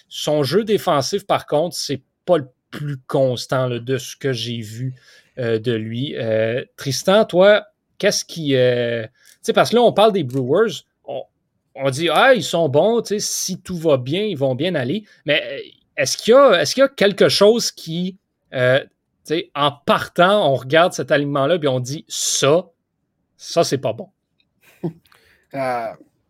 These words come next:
Speaker 2: je pense que c'est le jeu défensif, comme tu l'as mentionné. Euh, c'est pas quelque chose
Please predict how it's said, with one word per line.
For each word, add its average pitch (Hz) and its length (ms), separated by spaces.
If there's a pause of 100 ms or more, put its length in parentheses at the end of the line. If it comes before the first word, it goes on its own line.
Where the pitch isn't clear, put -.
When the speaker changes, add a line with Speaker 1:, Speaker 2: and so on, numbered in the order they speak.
(480)
Speaker 2:
je - 140
pense 180 240
que 170 80
c'est 180 40
le 139 320
jeu 170 300
défensif, 160 680 (380)
comme 151 240
tu - 180
l'as 147 120
mentionné. 143 760 (500)
Euh, 131 360
c'est 147 180
pas 170 240
quelque 156 500
chose 160 680